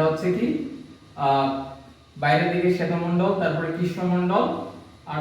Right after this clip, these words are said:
থাকে কি? চোখের রেটিনা। তাহলে এদিকে থাকে কৃষ্ণমণ্ডল আর এদিকে থাকে রেটিনা, আর এদিকে কি থাকে? এখানে থাকে স্নায়ুকোষ।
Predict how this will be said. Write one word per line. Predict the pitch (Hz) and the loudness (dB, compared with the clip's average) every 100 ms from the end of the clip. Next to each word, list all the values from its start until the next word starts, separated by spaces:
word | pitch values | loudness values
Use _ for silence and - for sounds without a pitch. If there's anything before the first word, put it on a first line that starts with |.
| 170 | -2
থাকে | 170 175 | 0 0
কি? | 240 - | 0 0
চোখের | 185 170 240 - - - - - 156 147 | 0 2 2 2 -4 -10 -14 -14 -4 0
রেটিনা। | 160 156 123 - - - - - - - | 2 2 0 -4 -8 -12 -18 -20 -20 -12
তাহলে | 147 147 165 180 - - - - - - - - 139 | -4 0 2 2 0 -4 -8 -14 -18 -20 -20 -14 -6
এদিকে | 143 143 165 175 220 - - - - - - - - - - - - - - - - - | -4 -4 0 2 2 2 -4 -10 -16 -18 -20 -20 -20 -20 -20 -20 -20 -20 -20 -20 -20 -8
থাকে | 143 143 156 165 170 160 - | -4 -2 0 0 0 -4 -8
কৃষ্ণমণ্ডল | 160 156 175 175 180 180 196 - - - - - 139 | -6 -4 -2 0 2 2 2 2 -2 -8 -12 -10 -4
আর | 139 135 - - - - 147 | -2 -2 -4 -8 -14 -14 -8
এদিকে | 139 147 | -6 -2
থাকে | 147 185 220 - - - - - 139 139 | -2 0 0 0 -6 -10 -16 -14 -6 -2
রেটিনা, | 147 151 127 - 139 - - - 127 | 0 0 -2 -2 -6 -10 -14 -6 -2
আর | 127 127 120 | 0 -2 -2
এদিকে | 143 156 170 | -2 0 0
কি | 165 | 0
থাকে? | 147 123 120 | 0 -2 -4
এখানে | 123 151 151 | -4 -2 0
থাকে | 151 185 - - - - - | 0 0 0 -4 -10 -16 -20
স্নায়ুকোষ। | - 160 156 156 135 117 | -8 -2 0 0 -2 -4